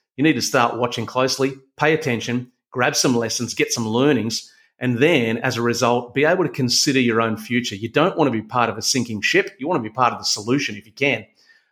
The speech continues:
But sometimes the truth is there are organizations that, unfortunately, without significant change,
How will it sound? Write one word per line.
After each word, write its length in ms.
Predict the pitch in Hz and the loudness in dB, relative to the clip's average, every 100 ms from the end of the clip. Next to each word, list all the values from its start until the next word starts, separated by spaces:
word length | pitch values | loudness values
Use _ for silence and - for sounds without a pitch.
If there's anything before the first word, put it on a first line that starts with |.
| - | -12
But 160 | 104 | -4
sometimes 720 | - - 190 175 110 110 113 110 | 2 4 4 2 0 0 0 -4
the 80 | 110 | -6
truth 340 | - 147 - | 0 0 2
is 440 | 120 113 110 - - _ - | 0 0 -2 -6 -14 _ -2
there 180 | 123 110 | 0 2
are 120 | - | 2
organizations 800 | 131 123 113 110 113 110 117 107 | 2 2 0 2 0 0 -4 -4
that, 140 | 123 113 | -4 -6
unfortunately, 720 | 110 - 156 156 120 117 117 | -6 0 0 0 -2 -4 -4
without 520 | 110 104 135 147 - | -4 0 2 2 0
significant 480 | - 120 120 110 113 | -2 0 -2 -2 -6
change, 480 | - 117 113 110 | -4 -4 -4 -10